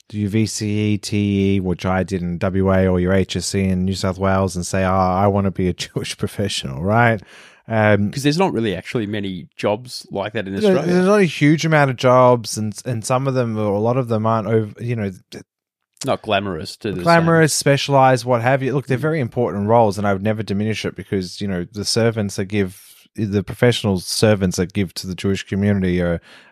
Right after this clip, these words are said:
Speaker 1: are heroes, um, for many, many respects. They give up their time, their energy. They, um, will always dedicate more time outside of their working hours for the community, and, and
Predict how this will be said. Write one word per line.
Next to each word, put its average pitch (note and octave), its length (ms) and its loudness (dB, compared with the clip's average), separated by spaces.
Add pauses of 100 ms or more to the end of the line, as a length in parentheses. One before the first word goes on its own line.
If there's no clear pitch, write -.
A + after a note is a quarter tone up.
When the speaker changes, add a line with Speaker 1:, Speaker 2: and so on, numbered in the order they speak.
Speaker 1:
are G2 60 -2
heroes, G2 680 2
um, F2+ 540 -4 (680)
for G#2+ 160 -2
many, A2+ 280 2
many G2+ 220 2
respects. - 540 -2
They F#2+ 120 -2
give G#2+ 180 -4
up G#2 200 0
their G2 120 0
time, G#2 460 0
their F#2+ 160 0
energy. G2+ 560 0
They, F#2 440 0 (500)
um, F#2 760 -2 (160)
will G#2+ 180 -6
always G#2+ 560 2
dedicate G2 500 0
more G2+ 260 2
time F#2+ 360 0
outside F#2+ 420 0
of F2+ 100 -2
their F2+ 140 2
working F2+ 440 0
hours F2+ 480 0
for - 140 -10
the F#2 100 -6
community, F2 680 -2
and, D#2+ 320 -6
and F2+ 280 -8